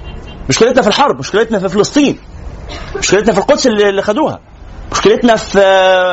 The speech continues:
في اي، اي حاجه هتقولها، مشكلتنا ان احنا خدنا صفر في المونديال، ان احنا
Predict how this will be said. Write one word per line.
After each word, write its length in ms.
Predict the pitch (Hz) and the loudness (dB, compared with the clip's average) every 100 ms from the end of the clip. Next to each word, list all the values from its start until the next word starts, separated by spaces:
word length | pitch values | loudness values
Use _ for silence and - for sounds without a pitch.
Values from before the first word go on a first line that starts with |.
| 175 | -4
في 120 | - - | -4 -4
اي، 720 | - - 330 320 320 277 269 | -4 -4 -4 -2 -4 -2 0
اي 60 | |
حاجه 340 | 285 269 254 180 | 0 2 2 0
هتقولها، 480 | 185 240 233 349 - - - - - | -2 -2 0 0 -4 -20 -20 -8 -2
مشكلتنا 380 | 170 254 269 254 | 2 2 2 2
ان 60 | |
احنا 160 | 262 269 | 0 0
خدنا 200 | 285 262 | 0 0
صفر 300 | 294 269 214 | 0 0 0
في 80 | 185 | 0
المونديال، 460 | 180 175 226 240 - - - - - - | -2 0 0 0 -4 -18 -20 -14 -6 0
ان 60 | |
احنا 460 | 214 214 196 190 | 2 4 4 4